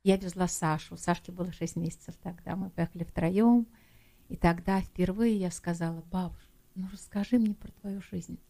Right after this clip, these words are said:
Ты никогда не рассказывала. Но я, может быть, не увижу тебя». Я взяла дневник. И вот первый раз в жизни, вот из-за того, что я уезжала, она стала рассказывать, как она познакомилась с моим дедушкой в Праге,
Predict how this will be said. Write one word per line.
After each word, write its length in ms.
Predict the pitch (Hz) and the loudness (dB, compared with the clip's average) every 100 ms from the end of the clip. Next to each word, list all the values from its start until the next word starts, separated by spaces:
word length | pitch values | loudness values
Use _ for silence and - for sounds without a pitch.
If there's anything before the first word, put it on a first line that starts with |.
| _ _ | _ _
Ты 80 | 220 | 6
никогда 600 | 233 247 247 233 226 233 | 8 6 2 -8 -4 -4
не 160 | 170 143 | -4 -12
рассказывала. 440 | 147 - - 143 - - _ _ _ _ - | -20 -20 -20 -20 -20 -20 _ _ _ _ -6
Но 60 | |
я, 280 | 180 208 208 - _ _ - | -2 -2 -2 -8 _ _ 2
может 220 | 208 202 | 2 4
быть, 140 | 190 - | 0 4
не 120 | 202 | 6
увижу 300 | 202 262 185 | 6 4 2
тебя». 300 | - - 151 | -6 -8 -2
Я 140 | 175 | -2
взяла 320 | 185 196 185 175 - _ - | -2 -2 -2 -2 -6 _ -12
дневник. 560 | - 180 190 214 269 - - _ _ _ _ _ _ _ _ _ _ _ - | 2 6 8 8 6 0 -20 _ _ _ _ _ _ _ _ _ _ _ 4
И 160 | 196 170 | 4 4
вот 160 | 185 - | -4 -2
первый 300 | 190 196 185 | 4 4 4
раз 200 | 175 175 | 0 0
в 60 | - | 0
жизни, 320 | 247 - 185 | 0 -2 -10
вот 100 | 180 - | -12 -10
из-за 160 | 180 - | -10 -2
того, 100 | 170 | -2
что 160 | - 180 | 0 2
я 160 | 170 | 4
уезжала, 500 | 165 170 - 247 254 - - | 4 4 2 2 2 -4 -2
она 260 | 175 190 208 | 2 4 2
стала 300 | - 180 180 | -2 -4 -4
рассказывать, 640 | 170 - 190 180 185 - | -8 -12 -10 -10 -12 -6
как 180 | - 180 | -2 2
она 180 | 180 170 | 4 2
познакомилась 840 | 185 - 180 - 247 262 262 - | 0 0 0 6 6 6 2 -2
с 60 | |
моим 360 | 185 180 190 185 | -6 -4 -2 -4
дедушкой 480 | 170 170 170 - - | -2 -4 -4 -16 -18
в 200 | - - | -18 -16
Праге, 440 | 175 170 - 185 | -14 -12 -10 -12